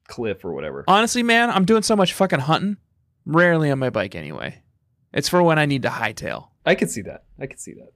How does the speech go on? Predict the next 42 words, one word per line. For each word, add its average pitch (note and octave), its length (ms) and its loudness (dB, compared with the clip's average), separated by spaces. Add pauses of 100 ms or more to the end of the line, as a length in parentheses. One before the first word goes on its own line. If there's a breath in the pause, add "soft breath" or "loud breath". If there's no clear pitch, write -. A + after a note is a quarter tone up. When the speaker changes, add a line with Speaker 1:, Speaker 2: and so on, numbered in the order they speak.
Speaker 2:
Maybe B3+ 200 4
I'll C#4 120 4
switch - 240 0
to D3+ 120 4
Acro B2+ 360 2
for A#2+ 160 -6
the G#2 280 -4 (120)
climbing, F#2+ 380 -8
though. G2 240 -12 (500)
Right? C3 260 -4 (220)
Speaker 1:
I - 60 -16
think - 180 -20
so. - 240 -20
Speaker 2:
I D#3 40 2
missed C4+ 200 2
the E4+ 80 4
bike F3 380 2
that C3+ 340 2
we C3 100 0
had. C#3 380 2
What D#3 240 2
was, E3 260 0 (380)
was D3 180 -2
it D#3 100 -2
the E3 60 0
next C3+ 400 0
gen D3+ 380 0
after C#3+ 360 -4
Hoenn D3 420 -4 (500)
that C3+ 140 0
had C3+ 160 2
the C#3 80 0
bike C#3 240 2
that C3+ 160 -4
could C3 100 -10
just C3+ 160 -6
do C#3+ 100 0
both? C#3 480 -2 (160)
Speaker 1:
Yeah, A2+ 440 -4
I A2+ 100 -6
think A2 240 -12
so. F#2+ 380 -8